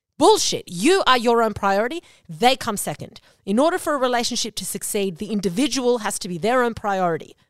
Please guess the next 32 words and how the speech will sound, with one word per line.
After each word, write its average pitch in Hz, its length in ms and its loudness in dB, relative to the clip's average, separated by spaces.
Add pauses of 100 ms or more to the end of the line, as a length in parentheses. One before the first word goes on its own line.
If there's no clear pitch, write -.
okay? 226 320 -4 (640)
Then 277 400 2 (100)
comes 202 360 -2 (260)
the 180 100 -4
partner. 156 400 -4 (300)
And 160 200 -8
that 226 240 2
is 240 100 -6
how 226 80 -4
you 202 140 -6
create 180 320 -6
a 160 120 -8
happy 170 160 -10
relationship. 156 580 -8
There 220 200 4
is 196 120 -2
no 196 260 0
other 151 180 -6
way. - 260 -14 (280)
When 185 160 -4
it 180 120 -10
comes 247 380 -4
to 262 280 -4
coercive 214 640 0
control, 180 500 -2
you 202 180 -8
have 233 300 -6
to 214 120 -8
fucking 190 400 -6
see 165 260 -4
it - 100 -8
coming 165 340 -8